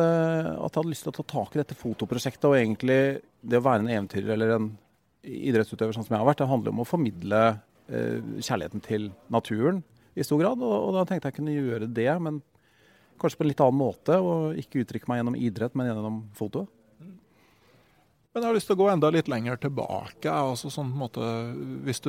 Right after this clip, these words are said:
Speaker 2: ser, altså din vei, eh, fram til, liksom, eh, å være profesjonell, eh, skikjører, altså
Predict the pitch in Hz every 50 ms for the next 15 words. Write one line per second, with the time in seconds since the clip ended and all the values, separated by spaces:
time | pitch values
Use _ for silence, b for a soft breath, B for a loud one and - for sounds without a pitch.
0 | 127 - - 120 117 117 117 117 127 139 127 127 127 120 120 139 139 123 117 107
1 | 113 113 117 120 120 120 104 101 98 110 113 113 117 123 117 110 - - - 160
2 | 127 120 117 117 120 117 120 113 117 120 120 - - 123 - - - - - _
3 | - - 117 110 107 107 107 117 - _ _ - 208 160 - - 113 110 113 110
4 | 110 117 127 131 123 120 117 110 120 - - - - 143 123 117 107 101 101 104
5 | - - - 123 120 117 127 123 117 110 113 110 113 117 120 120 120 120 113 -
6 | - 110 107 107 104 - - 117 - 104 101 101 117 123 123 120 117 - 123 113